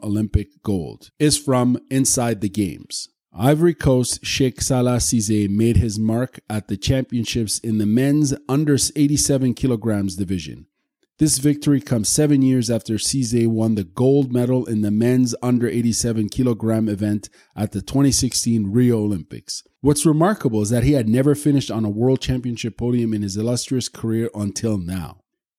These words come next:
Cissé's journey to the top was certainly compelling. He had a particularly impressive semifinal run where he beat Uzbekistan Marat Malvanov, followed by overcoming Gabon's London twenty twelve silver medalist Anthony Obame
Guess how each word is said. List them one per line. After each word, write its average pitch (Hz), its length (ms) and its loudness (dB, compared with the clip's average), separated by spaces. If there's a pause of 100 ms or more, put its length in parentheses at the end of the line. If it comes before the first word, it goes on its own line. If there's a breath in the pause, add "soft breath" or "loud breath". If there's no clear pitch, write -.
(100)
Cissé's 143 560 4
journey 139 300 4
to 139 140 0
the 123 100 2
top 131 340 -2
was 113 140 -2
certainly 160 380 0
compelling. 127 640 -2
He 127 200 0
had 127 140 0
a 117 60 -4
particularly 156 800 0
impressive 131 500 -2
semifinal 123 800 0
run 113 320 0
where 123 140 2
he 120 160 2
beat 120 280 0
Uzbekistan 120 800 0
Marat 117 380 0 (240)
Malvanov, 117 880 0 (160)
followed 151 580 2
by 110 160 2
overcoming 123 640 2
Gabon's 110 600 2
London 117 360 2
twenty 120 300 -2
twelve 117 500 -2
silver 123 380 0
medalist 113 560 0 (220 soft breath)
Anthony 123 440 2
Obame 120 580 0